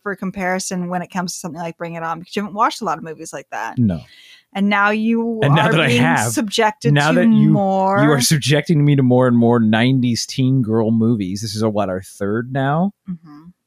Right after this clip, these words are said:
Speaker 2: So, 'cause th-, we have The Craft, Bring It On, and Clueless.
Speaker 1: Mm-hmm.
Speaker 2: And I'm sure many more will come throughout,
Speaker 1: Mm-hmm.
Speaker 2: throughout our time period.
Speaker 1: I
Speaker 2: Uh,
Speaker 1: like nineties teen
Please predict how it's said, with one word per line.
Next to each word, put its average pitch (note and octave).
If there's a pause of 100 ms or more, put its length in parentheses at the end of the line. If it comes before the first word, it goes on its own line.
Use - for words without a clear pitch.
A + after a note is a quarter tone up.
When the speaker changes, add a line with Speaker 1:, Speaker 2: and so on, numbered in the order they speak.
Speaker 2:
So, A#2
'cause A2
th-, B2+
we B2+
have G#2+
The A2
Craft, B2+ (440)
Bring B2
It A#2+
On, G#2+
and G#2+
Clueless. D2
Speaker 1:
Mm-hmm. F#3 (180)
Speaker 2:
And A2
I'm G#2+
sure A#2
many A#2
more A2+
will G#2+
come F2+
throughout, G#2
Speaker 1:
Mm-hmm. B2+ (340)
Speaker 2:
throughout -
our C3+
time G#2+
period. F2+ (500)
Speaker 1:
I B3
Speaker 2:
Uh, D4+
Speaker 1:
like A4
nineties A#4+
teen G4+